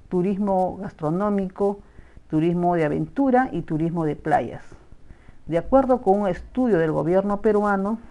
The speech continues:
el índice de satisfacción de los turistas después de visitar el Perú es del noventa y cuatro por ciento. Es la industria de más rápido crecimiento en el Perú.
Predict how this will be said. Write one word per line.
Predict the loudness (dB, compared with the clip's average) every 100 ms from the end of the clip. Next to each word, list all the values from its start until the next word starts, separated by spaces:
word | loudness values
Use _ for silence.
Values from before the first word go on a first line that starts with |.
| -20 -10
el | -4 -2
índice | -2 -2 -4 -2 -2 -2
de | -4
satisfacción | -6 -6 -8 -8 -8 -2 -2
de | 0
los | -2 -4
turistas | -4 -4 -4 -4 -6 -6 -12 -20 -16 -14 -14 -16 -6
después | -4 -2 0 2
de | 2
visitar | -2 -2 0
el | 0 0
Perú | -2 -2 -2 -4 -8 -4
es | -2
del | -2 -2
noventa | -2 -2 -2
y | -6
cuatro | 0 0 0 -4
por | -6 -6 -10
ciento. | -8 -8 -8 -10 -16 -20 -20 -20 -20 -20 -20 -4
Es | 0 2
la |
industria | 2 2 0 -2 -2 0 0 0 -4 -16 -20 -10
de | -6
más | -2 -2 -2
rápido | 0 0 2 0 0
crecimiento | -2 -4 -4 -6 -2 -2 -2 -2 -4 -4 -18 -20 -20 -20 -18 -6
en | -2 0
el | 0
Perú. | 0 0 2